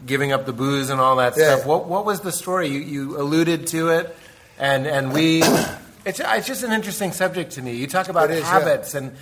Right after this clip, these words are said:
Speaker 2: Yeah.
Speaker 1: our job is sort of compulsive, so I'm just sort of
Speaker 2: Well,
Speaker 1: interested
Speaker 2: um,
Speaker 1: in that.
Speaker 2: I, um, my grandfather was an alcoholic, according to my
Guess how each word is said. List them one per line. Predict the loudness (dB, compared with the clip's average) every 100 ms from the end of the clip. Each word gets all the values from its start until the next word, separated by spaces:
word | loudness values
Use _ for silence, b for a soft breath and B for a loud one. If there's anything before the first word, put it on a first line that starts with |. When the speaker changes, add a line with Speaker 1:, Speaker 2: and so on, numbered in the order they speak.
| B
Speaker 2:
Yeah. | -4 0
Speaker 1:
our | 0
job | 4 6 6 4
is | -2
sort | -2 -2
of | -2
compulsive, | -8 -6 -2 -2 -4 -8
so | -4
I'm | -2
just | -4
sort | -6 -6
of | -6 -10 -20 -20 -6
Speaker 2:
Well, | 4 6 6
Speaker 1:
interested | 6 4
Speaker 2:
um, | 2
Speaker 1:
in | 0
that. | -6 -6
Speaker 2:
I, | 0 2 2 4
um, | 2 2 -4 -8 -10 -14 -16 -6
my | -2
grandfather | 2 2 2 2 4 4 4
was | 0
an | -2
alcoholic, | -4 -4 -2 -2 -2 -6 -10
according | -8 -8 -2 0 0 -4
to | -8
my | -6